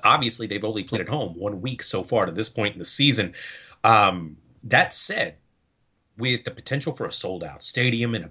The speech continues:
big matchup, chance to go four and oh with this home matchup on Saturday against Duke,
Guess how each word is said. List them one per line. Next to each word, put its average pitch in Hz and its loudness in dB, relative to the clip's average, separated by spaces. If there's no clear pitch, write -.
big 135 0
matchup, 113 2
chance 135 -2
to - -6
go 104 0
four 113 -2
and 104 2
oh 110 2
with 117 4
this 107 -2
home 120 4
matchup 113 2
on 98 -4
Saturday 107 4
against 98 -4
Duke, 107 0